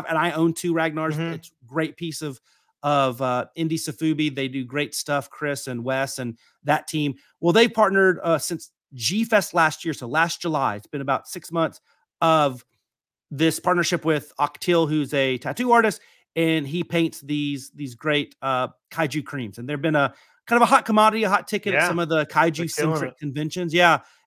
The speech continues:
Speaker 1: And these were two. One, one was a one-off, and the, the larger one there was the, the Designer Con exclusive. So really cool stuff. Some interior paint, uh, uh, on these, which is, I always love that. I love that look.
Speaker 2: Yeah.
Speaker 1: Um, so I thought those were cool to see them doing another,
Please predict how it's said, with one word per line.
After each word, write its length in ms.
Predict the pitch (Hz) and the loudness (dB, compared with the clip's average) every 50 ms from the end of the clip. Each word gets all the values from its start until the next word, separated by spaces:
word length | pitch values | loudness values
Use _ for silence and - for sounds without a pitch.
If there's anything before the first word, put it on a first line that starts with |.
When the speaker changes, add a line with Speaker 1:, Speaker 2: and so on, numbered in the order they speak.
| _ - | _ -2
Speaker 1:
And 180 | 165 165 165 | 0 0 2
these 160 | 175 190 165 180 | 2 0 0 0
were 80 | 185 | -2
two. 340 | 160 - 180 175 170 170 165 | -2 0 2 4 4 4 4
One, 340 | 151 175 214 226 226 208 - - | 4 4 4 4 2 0 -6 -10
one 360 | 160 156 175 202 214 220 220 | -6 -2 0 2 2 2 0
was 160 | 208 196 156 | 0 -2 0
a 80 | 175 165 | 0 0
one-off, 520 | 160 160 185 185 165 143 135 131 139 143 - - | 0 2 2 4 4 4 2 2 0 -4 -8 -8
and 160 | 156 147 143 | -8 -6 -2
the, 220 | 143 139 135 131 107 | -2 -2 -2 -2 -4
the 100 | 139 147 | -6 -4
larger 300 | 143 151 156 156 135 151 | 0 0 0 0 -2 -6
one 180 | 147 151 143 139 | -6 -6 -4 -4
there 180 | 139 139 135 | -4 -4 -4
was 300 | 131 127 135 131 127 117 - | -2 -2 -4 -4 -4 -6 -6
the, 280 | - 131 127 120 117 - _ _ _ _ _ - | -6 -4 -4 -4 -6 -10 _ _ _ _ _ -10
the 100 | 131 127 | -8 -6
Designer 460 | 120 131 120 113 143 139 139 139 131 | -6 -4 -2 0 0 2 2 0 -2
Con 220 | - - 139 135 | -2 -2 -4 -4
exclusive. 680 | 127 - - - - - 139 131 123 - 139 127 117 - | -4 -8 -12 -12 -8 -6 -6 -6 -6 -6 -8 -8 -8 -8
So 260 | - 147 131 120 - _ _ _ _ | -4 -4 -4 -4 -4 _ _ _ _
really 260 | - 160 190 202 208 196 | 4 6 6 6 6 4
cool 180 | - 185 185 | 2 0 -2
stuff. 160 | - - 185 | -2 -4 -6
Some 160 | - - 165 160 | -4 -4 -6 -4
interior 640 | 160 139 - - - 170 190 190 190 190 190 185 | -6 -8 -8 -8 -2 2 2 4 4 4 2 0
paint, 420 | 185 - 185 180 180 180 - - - _ - | 0 0 -2 -2 -2 -2 -6 -12 -18 _ -6
uh, 320 | 151 151 147 147 147 - - - _ _ - | -2 -2 0 0 -2 -2 -6 -10 _ _ -4
uh, 280 | 156 151 143 139 131 123 | -2 0 0 0 0 0
on 160 | 156 160 156 | -2 -2 0
these, 240 | 151 160 160 143 135 | 0 0 0 -2 -4
which 140 | 135 - | -8 -12
is, 100 | 131 113 - _ _ _ | -12 -14 -16 _ _ _
I 120 | - 135 151 | 2 2 4
always 260 | 151 151 160 151 131 | 4 4 2 0 0
love 200 | 139 147 143 131 | 0 -2 -2 0
that. 100 | 151 139 | 0 0
I 60 | 131 | 0
love 280 | 127 117 117 127 131 127 | -2 -2 -4 -4 -2 0
that 180 | 151 143 - | -2 -2 -2
look. 260 | 131 131 151 147 - _ _ _ _ _ _ - | -2 -4 -4 -6 -6 _ _ _ _ _ _ -12
Speaker 2:
Yeah. 260 | 139 123 147 147 147 | -4 0 2 2 2
Speaker 1:
Um, 120 | 139 139 131 | 2 0 -4
so 360 | - - 156 143 139 139 135 - | -4 -2 0 2 2 0 0 -2
I 80 | 165 | -2
thought 160 | 160 190 175 156 | -2 0 0 0
those 260 | 156 156 156 143 135 | 0 0 0 -2 -4
were 120 | 147 147 | -6 -8
cool 240 | 139 - - 151 147 139 | -8 -8 -6 -6 -6 -6
to 60 | 127 | -6
see 160 | - - 139 | -8 -8 -8
them 280 | 127 135 135 131 127 123 | -6 -4 -4 -6 -6 -6
doing 240 | 127 139 139 131 131 | -4 -4 -4 -4 -4
another, 480 | 127 127 131 127 120 127 127 123 - | -4 -4 -4 -2 0 0 0 -2 -2